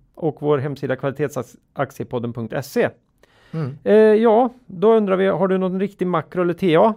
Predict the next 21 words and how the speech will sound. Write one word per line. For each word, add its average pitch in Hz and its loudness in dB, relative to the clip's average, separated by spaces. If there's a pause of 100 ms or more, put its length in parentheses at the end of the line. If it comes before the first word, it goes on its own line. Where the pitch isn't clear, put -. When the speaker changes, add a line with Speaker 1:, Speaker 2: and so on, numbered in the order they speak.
(180)
Speaker 1:
som 185 -4
du 190 2
ändå 180 0
vill 175 0
ta 180 2
upp - -8
i 180 0
det 175 2
här 175 2 (160)
specialavsnittet? 170 -4 (460)
Speaker 2:
Nej, 233 4 (340)
eh, 175 -8
har 156 0
du 220 2
något? 262 -4 (200)
Speaker 1:
Ja, 208 4
jag 226 4
har 226 4
en 226 0
liten 220 0
grej. 135 -2